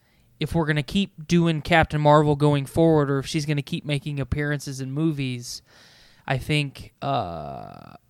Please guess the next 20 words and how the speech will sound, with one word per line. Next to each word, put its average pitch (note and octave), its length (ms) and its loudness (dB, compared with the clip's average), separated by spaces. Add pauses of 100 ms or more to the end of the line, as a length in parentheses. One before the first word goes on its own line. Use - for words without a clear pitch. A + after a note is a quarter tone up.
(580)
along D3+ 520 6
the D3+ 100 0
same D3+ 320 -2
lines C#3+ 680 -2
as C3+ 920 -2 (600)
Alden D3 360 2
Ehrenreich C#3+ 760 4
with C3 160 0
Han C3+ 300 -2
Solo, C3 800 2 (1300)
maybe D#3+ 560 2
she E3 220 0
needs D#3 280 2
to C#3+ 80 0
sit D3+ 240 -2
down D3 260 2
with D3 120 -2
some C#3 160 -8
people C#3 540 -2
and, C3 640 -6